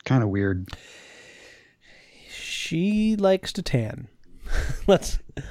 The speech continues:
Speaker 2: they're in the Australian outback. She, you know, Inferno was a couple weeks ago or a month maybe, and she's just been laying out,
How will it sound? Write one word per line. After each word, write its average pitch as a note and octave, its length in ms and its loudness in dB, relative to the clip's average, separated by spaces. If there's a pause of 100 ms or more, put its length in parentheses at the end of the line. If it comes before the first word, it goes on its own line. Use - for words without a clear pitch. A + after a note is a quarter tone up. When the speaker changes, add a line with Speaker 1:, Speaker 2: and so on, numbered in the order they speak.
(320)
Speaker 2:
they're D#3+ 320 6
in C#3+ 80 4
the C#3+ 80 6
Australian F3 640 8
outback. A3+ 720 4
She, B2+ 420 2
you C3+ 120 2
know, C3 120 4
Inferno D#3 640 6
was C#3+ 160 6
a B2 60 2
couple C#3+ 300 4
weeks G3 280 4
ago G3 340 8
or D3+ 120 8
a A2+ 80 2
month F#3+ 360 6
maybe, G3 460 6
and B2 140 6
she's D3 240 2
just C#3 220 -4
been A#2+ 180 4
laying D3 500 8
out, E3 400 6